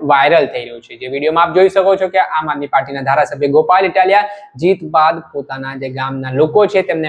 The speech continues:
મળતા દેખાય છે અને ત્યારબાદ તેમની સાથે ગરબે પણ ઝૂમી રહ્યા છે. અલગ અલગ પાત્રમાં ગોપાલ ઇટાલિયા જોવા મળી રહ્યા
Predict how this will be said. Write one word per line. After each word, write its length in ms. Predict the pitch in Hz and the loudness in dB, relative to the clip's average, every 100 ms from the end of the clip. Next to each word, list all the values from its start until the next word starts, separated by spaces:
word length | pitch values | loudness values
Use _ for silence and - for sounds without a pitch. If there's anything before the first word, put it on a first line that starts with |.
| 139 | -6
મળતા 400 | 139 135 - 160 143 | -8 -8 0 0 0
દેખાય 340 | 135 135 135 131 | 0 0 -2 -4
છે 100 | 147 | -6
અને 80 | 143 | -2
ત્યારબાદ 320 | 139 135 156 147 | -2 0 0 0
તેમની 220 | 147 139 | -4 -2
સાથે 200 | 135 170 175 - _ 131 143 | 0 2 0 -8 _ -2 0
ગરબે 300 | 143 135 135 135 | 2 0 -2 -2
પણ 240 | 156 135 | -4 -2
ઝૂમી 280 | 139 139 147 131 | -2 0 0 0
રહ્યા 240 | 120 117 | -2 -6
છે. 140 | 123 - 160 | -12 0 2
અલગ 180 | 180 175 | 4 4
અલગ 180 | 175 175 | 2 2
પાત્રમાં 440 | 160 165 160 156 | 0 -2 -4 -2
ગોપાલ 260 | 151 151 147 | 0 2 0
ઇટાલિયા 420 | 147 151 156 160 165 - _ 131 | 2 2 4 2 -2 -14 _ 0
જોવા 180 | 151 160 151 | 4 4 2
મળી 180 | 147 139 | -2 0
રહ્યા 260 | 139 135 | 0 -2